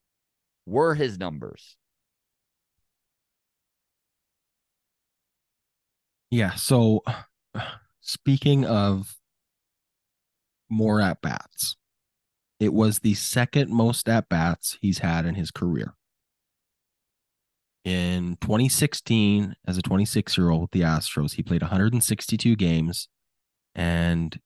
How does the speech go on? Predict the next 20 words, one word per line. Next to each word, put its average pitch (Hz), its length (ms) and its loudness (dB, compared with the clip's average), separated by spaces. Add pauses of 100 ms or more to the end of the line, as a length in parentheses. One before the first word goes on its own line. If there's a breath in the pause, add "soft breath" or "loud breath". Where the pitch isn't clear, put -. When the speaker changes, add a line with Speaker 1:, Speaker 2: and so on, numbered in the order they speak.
(160)
Speaker 2:
he 98 160 2
led 98 260 4
the 101 100 0
major 95 380 2
leagues 113 560 0 (480)
with - 140 -8
seven 101 320 0
hundred 92 280 2
and 90 120 -4
forty-four 87 480 2
plate 73 220 -2
appearances - 600 -8 (960)
as 87 120 -6
the 85 80 -4
leadoff 80 360 2
man 73 200 -2
for - 100 -6
the 73 80 -4
Astros. - 580 -10 (880)
Um, 69 640 -6